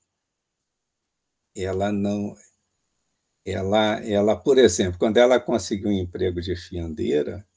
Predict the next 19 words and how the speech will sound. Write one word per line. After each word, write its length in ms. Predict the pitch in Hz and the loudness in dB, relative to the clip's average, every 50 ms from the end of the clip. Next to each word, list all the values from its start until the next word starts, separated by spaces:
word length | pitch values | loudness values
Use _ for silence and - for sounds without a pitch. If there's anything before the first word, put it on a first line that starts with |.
| _ - | _ -6
ela 260 | 104 95 98 101 101 | -6 -4 -2 -2 -4
achou 320 | 98 - - - 101 107 98 | -4 -6 -6 -2 -2 -2 -2
que 180 | - - 143 143 | -4 -2 -2 -2
ali 500 | 139 131 123 104 92 95 101 110 123 131 | -2 -2 -6 -6 -4 -4 -2 -2 -2 -2
eles 280 | - 160 175 160 - | -4 -6 -8 -8 -8
tinham 480 | - - - - 113 113 120 127 151 160 _ _ _ _ _ _ _ _ _ _ _ _ _ _ _ _ _ _ _ _ _ _ - | -10 -10 -6 -2 -2 0 0 -2 -4 -10 _ _ _ _ _ _ _ _ _ _ _ _ _ _ _ _ _ _ _ _ _ _ 0
atingido 760 | 117 120 - - - 156 147 123 101 - 117 123 127 123 139 | 0 0 0 4 6 6 6 6 4 2 2 2 2 4 4
o 40 | 156 | 4
objetivo 680 | 160 - 147 147 139 151 160 147 143 - - 151 143 139 | 4 4 2 0 2 4 2 2 2 0 -4 -4 -4 0
dele, 200 | 127 123 123 120 | 2 2 2 2
bastava 680 | 117 - 156 175 - - - - - 156 156 170 165 170 | 4 4 4 4 4 2 -4 0 2 4 4 4 4 4
ele 160 | 170 147 139 120 | 0 0 0 -6
conseguir 500 | - 123 110 98 - - - 98 98 92 | -4 -4 -4 -4 -4 -6 -8 -8 -6 -6
um 100 | 90 90 | -6 -6
emprego. 540 | 87 87 87 87 92 95 92 90 - _ _ _ _ _ _ _ _ _ _ _ _ _ _ _ _ _ _ _ _ _ - | -6 -8 -8 -12 -12 -12 -12 -14 -14 _ _ _ _ _ _ _ _ _ _ _ _ _ _ _ _ _ _ _ _ _ -10
Ali 360 | 110 101 92 90 92 95 98 | -6 -6 -4 -4 -4 -2 -2
eles 340 | 104 113 117 123 117 - - | 0 0 0 -2 -2 -4 -6
tinham 240 | - - 123 123 120 | -6 -6 -6 -6 -6
conseguido, 720 | - - 131 120 - - 185 147 139 120 104 104 95 92 | -6 -8 -8 -8 -6 -8 -8 -6 -6 -6 -6 -6 -8 -10